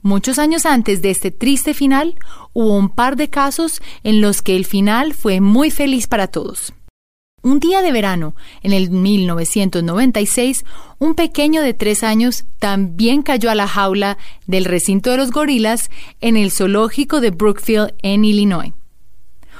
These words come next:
Una hembra llamada Binti Hua, otra gorila, acurrucó al bebé inconsciente en sus brazos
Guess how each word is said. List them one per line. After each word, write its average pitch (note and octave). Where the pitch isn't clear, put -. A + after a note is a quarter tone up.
Una E4
hembra C#4+
llamada G3
Binti G#3
Hua, G#3
otra F#3+
gorila, A3+
acurrucó E4
al C#4+
bebé G#3+
inconsciente G#3+
en C4+
sus A3
brazos A#3